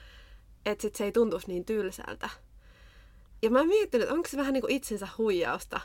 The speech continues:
että tota, et mä saisin sen rutiinihomman sit tehtyä tosi paljon nopeammin, kun mä en samalla sit vähän niinku sivu-, tai en mä si-, mä niinku katso sitä, mutta mä saan kuunnella. Tai sit joku podcast, tai voisi olla joku fiksumpikin juttu.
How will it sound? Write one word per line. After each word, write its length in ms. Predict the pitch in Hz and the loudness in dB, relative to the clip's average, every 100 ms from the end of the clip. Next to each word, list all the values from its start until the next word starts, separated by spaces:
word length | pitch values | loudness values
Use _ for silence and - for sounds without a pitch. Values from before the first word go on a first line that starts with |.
| - - - - - - | -12 -20 -20 -20 -20 -6
että 400 | 202 190 - - 180 | -2 -2 -4 -12 -12
tota, 500 | - 196 185 185 - 190 - - - - - - - - - | -6 -4 0 0 -2 -6 -20 -20 -20 -20 -20 -20 -20 -14 -6
et 140 | 208 | -4
mä 60 | 214 | 0
saisin 260 | 214 226 226 | 4 4 4
sen 120 | 220 | 2
rutiinihomman 600 | 226 185 165 175 160 170 | 0 0 -2 -2 -4 -4
sit 140 | - | -6
tehtyä 320 | 175 175 156 | -8 -8 -6
tosi 200 | 160 180 | -6 -6
paljon 240 | - - 170 | -8 -6 -4
nopeammin, 680 | 285 294 262 220 220 208 - - - - - - - - - | -4 -2 -4 -2 -2 -2 -4 -14 -20 -20 -20 -20 -20 -20 -10
kun 100 | 185 | -4
mä 200 | 175 156 | 0 0
en 60 | 170 | 0
samalla 380 | - 170 139 202 | -2 -2 0 -4
sit 180 | 185 | -8
vähän 160 | - 185 | -8 -8
niinku 160 | 175 196 | -6 -8
sivu-, 320 | - 185 190 - | -8 -8 -10 -6
tai 120 | 226 226 | -2 0
en 60 | |
mä 80 | 226 | -2
si-, 200 | 226 - | -2 -4
mä 80 | 233 | -2
niinku 160 | 226 - | -2 -2
katso 220 | - 294 233 | -2 -2 -2
sitä, 220 | 175 156 | -4 -6
mutta 140 | 170 | -4
mä 40 | 180 | -4
saan 180 | 208 | -2
kuunnella. 320 | 226 208 - - | 2 2 0 2
Tai 120 | 349 | 2
sit 80 | - | 2
joku 160 | - 247 | 0 2
podcast, 460 | 175 - - - - | 0 0 -8 -8 -2
tai 200 | 170 175 | -2 4
voisi 200 | 220 285 | 6 6
olla 140 | 233 | 6
joku 180 | 175 - | 4 -2
fiksumpikin 680 | 175 - - 180 - - - 170 | -8 -8 -10 -12 -12 -10 -8 -6
juttu. 280 | - - | -6 -6